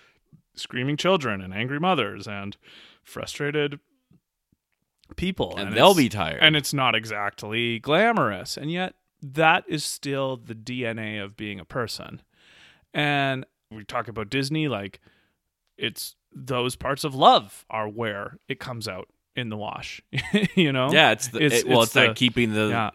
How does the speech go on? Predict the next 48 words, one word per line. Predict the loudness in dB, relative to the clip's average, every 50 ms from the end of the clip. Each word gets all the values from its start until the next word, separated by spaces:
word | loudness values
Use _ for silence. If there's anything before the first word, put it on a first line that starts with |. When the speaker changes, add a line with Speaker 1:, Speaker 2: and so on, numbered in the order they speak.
| _
Speaker 2:
you | -2 2 6
don't | 6 6 6 6 4 4
get | 4 4 4 2 0 0
the | 2 4 4
Speaker 1:
Those | 4 4 2 0
in-between | -2 -4 -4 -4 -4 -4 -4 -2
moments. | -4 -4 -4 0 4
Speaker 2:
you | 4
don't | 4 4 4
get | 2 2
the | 2 2
Notebook | 2 2 2 2 0 0 -2 -4 -2 -2
moment | -2 0 0 0 -2 -2
at | -2
the | -2 -2 0
end | 0 0 -2 -4
of | -4 -2
life | 0 2 2 2 2 0 -2 -2 -2
Speaker 1:
Yeah. | 0 0 2 2 2 0 -2 -4 -6 -10 _ _
Speaker 2:
if | -4 -2
you | 2 2
haven't | 2 2 2 -2 -4
Speaker 1:
No. | -2
Speaker 2:
made | -2 0 0
your | 0 -2 -2
wife | 0 0 -2 -2
fall | -2 -4 -2 -2 0
in | 0
love | 0 0 0
Speaker 1:
Mm-hmm. | -2
Speaker 2:
with | -4 -4
you | -6 -6
every | -6 -8 -10 -10 -10
day | -10 -10 -10 -10 -8
Speaker 1:
It's | -8 -8 -8 -6 -4
Speaker 2:
or | -2
Speaker 1:
not | -2 -2
the | 0
Speaker 2:
husband. | 0 -2 0
Speaker 1:
grand | 0 0 0 0 -2 -4 -4
gestures. | -2 -2 0 0 -2 -4 -6 -8 -6 -6 -6 -4 -4
It's | -2
Speaker 2:
No. | 0 0 2 0 0
Speaker 1:
the | -2
boring | -4 -6 -4 -4 -4 -4 -4 -4
in-between | -6 -6 -8 -8 -4 -2 0 0 0 -2
moments. | -4 -6 -10 -12 -14 -14 -14 -10 -8 -6
Speaker 2:
Yes. | -4 -4 -4 -6 -10 -12 -18 -20